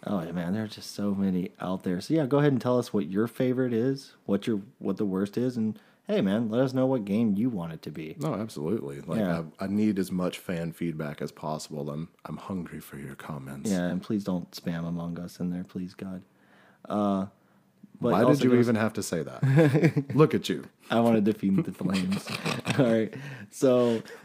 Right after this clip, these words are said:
Speaker 1: yeah, go ahead, give us a review. Uh, let us know how we're doing, guys. Just go ahead and leave us a comment. We'll be more than happy. Maybe we'll be able to fill in that awesome trivia section with y'all's comments.
Speaker 2: Yeah, it definitely needs help.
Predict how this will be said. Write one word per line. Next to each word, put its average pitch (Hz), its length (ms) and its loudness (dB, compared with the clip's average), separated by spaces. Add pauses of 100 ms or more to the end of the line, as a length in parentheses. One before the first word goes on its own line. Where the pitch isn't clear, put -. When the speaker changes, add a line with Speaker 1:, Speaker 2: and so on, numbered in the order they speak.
(120)
Speaker 1:
yeah, 147 200 6
go 135 180 6
ahead, 139 200 6
give 131 140 6
us 131 120 -2
a 139 60 6
review. 120 580 4 (680)
Uh, 117 320 -2
let 123 200 2
us 131 140 0
know 127 140 4
how 123 100 4
we're 113 140 2
doing, 104 240 2
guys. 92 340 -2
Just 107 160 -10
go 131 80 -2
ahead 123 140 0
and 117 80 -2
leave 117 100 0
us 110 140 -4
a - 20 -20
comment. 107 320 -2
We'll 110 80 -4
be 113 80 0
more 107 240 2
than 107 120 2
happy. 107 440 0 (380)
Maybe 120 180 2
we'll 135 140 6
be 135 120 6
able 131 180 4
to 117 460 2
fill 123 300 2
in 120 220 4
that 110 380 0 (100)
awesome 110 500 0
trivia 127 320 -2
section 92 560 -4 (300)
with 101 420 0
y'all's 110 240 0
comments. 123 460 -6
Speaker 2:
Yeah, 67 220 -6
it 67 80 -10
definitely 65 520 -8
needs 67 280 -8
help. 69 300 -12